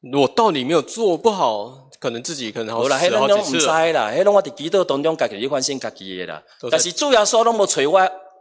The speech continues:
Speaker 2: 拢无甲我算账呢。
Speaker 1: 在祷告中来，主耶稣却没有找我来算账。
Speaker 2: 这就是主怜悯我啊。
Speaker 1: 这是主来怜悯我。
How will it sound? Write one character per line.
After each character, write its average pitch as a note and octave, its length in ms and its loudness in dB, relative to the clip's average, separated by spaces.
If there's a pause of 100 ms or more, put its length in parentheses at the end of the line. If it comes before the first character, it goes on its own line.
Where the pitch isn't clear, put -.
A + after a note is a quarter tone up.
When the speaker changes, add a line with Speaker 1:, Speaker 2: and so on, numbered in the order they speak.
(200)
Speaker 2:
拢 A3 300 0
无 E3+ 180 2
甲 B2 120 -2
我 C3 140 4
算 F3 260 0
账 F#2+ 400 -4
呢。 G2+ 180 -12 (640)
Speaker 1:
在 B2 160 -6
祷 A2+ 100 -4
告 B2 140 -2
中 B2+ 260 -4
来， A#2+ 260 -2 (440)
主 B2+ 120 -6
耶 A#2+ 60 -2
稣 C3+ 220 -6
却 C#3 160 -2
没 B2 100 -6
有 A2+ 180 -2
找 A2 200 -2
我 A2 200 -2
来 G#2+ 140 -4
算 B2+ 180 -4
账。 D#3 220 0 (140)
Speaker 2:
这 F#4+ 120 -4
就 F4 120 0
是 G3 120 0
主 C#4 300 0
怜 G#3 140 0
悯 A#3+ 280 0
我 C#3 200 -2
啊。 F#3 400 -6
Speaker 1:
这 C#3+ 80 -4
是 C#3 80 -2
主 A#2+ 260 -8
来 A2+ 180 0
怜 B2+ 200 -2
悯 D3+ 260 -6
我。 C3+ 220 -2